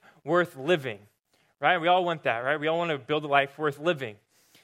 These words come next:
And so this week we're talking about how to set passion in motion in your life. How to set passion in motion. And could we be real for a sec-, real here for a second? All right, could be real. Passion is something everyone wants.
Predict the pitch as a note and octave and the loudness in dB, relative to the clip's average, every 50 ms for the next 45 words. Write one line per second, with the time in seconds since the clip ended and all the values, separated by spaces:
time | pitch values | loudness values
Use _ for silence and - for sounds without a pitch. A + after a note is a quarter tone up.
0 | _ _ _ - E3+ F3 - - A3 G#3 G3+ F3+ G3 D#4+ - - C4 C#4 - A#3+ | _ _ _ -6 -6 -2 2 4 4 4 4 4 2 2 0 0 -6 -8 -6 -6
1 | A3+ - A3+ A3 G#3+ G#3+ G#3 G#3 F#3+ F#3+ G#3 G3 F3+ - - F#3+ D#3+ - - - | -2 2 2 2 2 4 2 2 2 2 0 0 0 0 0 -2 -2 -2 -2 2
2 | A#3 A#3+ B3 A#3+ - - A3 G#3 F#3+ F3+ F3 D#3+ - - - - - - F3 E3 | 2 2 2 2 -2 -4 -4 -2 -2 -2 -4 -6 -10 -16 -20 -20 -8 -4 -2 -2
3 | E3+ F3+ G#3 A3+ G#3 - - F#3+ E3 D3 C#3 B2+ B2 A#2+ A2 G#2 - _ _ _ | 2 4 4 4 2 0 -6 -6 -6 -4 -4 -2 -2 -2 -4 -4 -8 _ _ _
4 | _ _ _ _ _ - F#3+ G3 - - G3 - - - B3 A3+ G3+ - - F#3+ | _ _ _ _ _ 0 0 0 2 0 -2 -2 0 0 0 0 -2 -6 -8 -8
5 | E3 D3 C3+ B2+ A#2+ A2+ - - - G#2 G#2 G#2+ _ _ _ _ _ _ _ _ | -8 -6 -6 -6 -8 -8 -10 -16 -18 -20 _ _ _ _ _ _ _ _ _ _
6 | _ _ _ _ _ _ _ - C#3+ - G3 F#3+ F#3+ G#3 G3 F#3+ G#3+ G#3+ G#3+ A3+ | _ _ _ _ _ _ _ -14 -6 -4 -4 -2 0 0 2 2 2 2 2 2
7 | A3+ - - A3 G#3 - - A3 - - D#3+ D3+ F#3+ G#3 G#3 G#3 G3+ F3+ D#3 G3+ | -2 -2 -4 -8 -8 -6 -6 -8 -8 -8 -8 -8 -4 -2 -2 -2 -2 -4 -8 -8
8 | G#3+ G#3+ G#3 - G#3 G#3 G3 - A3 G#3+ G3+ - A3+ A3 _ _ _ _ _ _ | -8 -8 -8 -10 -16 -16 -16 -14 -16 -16 -16 -16 -20 -20 _ _ _ _ _ _
9 | _ _ _ _ _ - E3 F3+ F3+ E3 F3 D#3+ D#3+ F3 F#3+ F#3+ D#3+ _ _ _ | _ _ _ _ _ -12 -10 -10 -8 -10 -10 -8 -8 -8 -8 -10 -12 _ _ _
10 | _ - G#3+ G#3 G#3+ - - G#3+ G#3 - A3 G#3 G3+ G#3+ G#3 G#3 F#3+ G3+ G#3 G3+ | _ 0 0 0 0 0 -4 -10 -8 -8 -8 -6 -2 0 0 0 0 0 -2 -2
11 | G3+ G#3+ A3+ A3+ G3+ F#3 - - - | -2 -2 -4 -4 -6 -8 -14 -20 -20